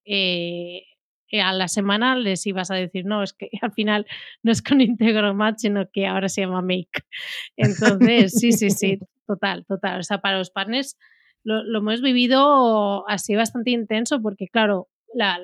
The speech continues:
Speaker 1: cuando te dicen, "Oye, que, que hemos hecho un rebranding", dices, "Ok,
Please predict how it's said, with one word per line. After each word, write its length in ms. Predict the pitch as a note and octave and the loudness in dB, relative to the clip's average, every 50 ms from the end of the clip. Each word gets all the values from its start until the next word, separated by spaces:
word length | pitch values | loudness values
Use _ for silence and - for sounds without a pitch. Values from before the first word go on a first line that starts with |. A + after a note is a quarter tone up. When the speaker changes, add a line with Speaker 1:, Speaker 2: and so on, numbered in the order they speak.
| F#3 _ _ _ _ _ - | -14 _ _ _ _ _ -8
Speaker 1:
cuando 220 | - G#3 G#3 G3+ F3+ | -6 -4 -4 -4 -4
te 80 | G#3+ | -2
dicen, 500 | G#3 G#3 A3+ A3+ - D4 C4+ C4 C4 C4 _ - - - - _ _ - | 0 0 0 0 0 2 2 2 0 -2 _ -14 -20 -20 -20 _ _ -4
"Oye, 360 | - A#3+ A#3+ A3+ G#3+ F3 - - | 0 0 2 2 2 0 0 -2
que, 520 | - G3+ F#3 F3+ F#3 F3 F3+ F#3+ G#3 G#3 - _ - | -2 0 0 0 0 -2 -2 -4 -8 -12 -16 _ -4
que 80 | - G#3 | -2 0
hemos 220 | A3 A3 G#3+ - | 2 2 2 2
hecho 220 | A#3 G#3 - A#3 | 0 -2 0 0
un 80 | A3+ G#3+ | 0 2
rebranding", 680 | G#3 G#3+ G#3+ A3 B3 B3+ C4 B3 C4 C#4+ E4+ F4+ C4+ G3+ | 2 0 2 2 2 2 2 0 0 -2 -2 -2 -4 -2
dices, 480 | G3+ F#3 - - F#3+ E3+ D#3+ - - _ | -2 -2 0 0 -2 -2 -2 -4 -8 _
"Ok, 200 | - G3+ F3+ - | -4 -4 -2 0